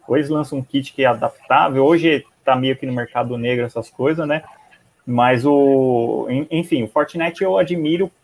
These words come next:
pela, é, as temporadas que eles fazem, é muito legal, a temática eles estão sempre, sempre ali ouvindo a comunidade, tudo, eu, eu admiro por isso,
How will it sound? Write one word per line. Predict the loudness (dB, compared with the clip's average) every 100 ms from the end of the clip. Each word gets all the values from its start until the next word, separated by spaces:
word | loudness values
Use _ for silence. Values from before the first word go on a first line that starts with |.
| _
pela, | 2 4 2 -2 -4 -4
é, | 0 4 6 6
as | 6 2
temporadas | -4 -4 0 2 0 -4
que | -8
eles | -4
fazem, | -2 -2 -2
é |
muito | -6 -4
legal, | -4 0 0
a | 0
temática | -6 -4 -4 -6 -12
eles |
estão | -4 -4 -4 _ _ _
sempre, | -4 -2 0 0 2 2 0 _ _ _
sempre | -6 -2 0 2 4
ali | 4 0 -2 -6 -12 -10 -4
ouvindo | -4 -2 -4 -2
a | -4
comunidade, | -6 -6 -4 0 0 0 -4
tudo, | -4 0
eu, | 2 2
eu | 2
admiro | 0 -4 -4 -2
por | -2 0
isso, | -2 -6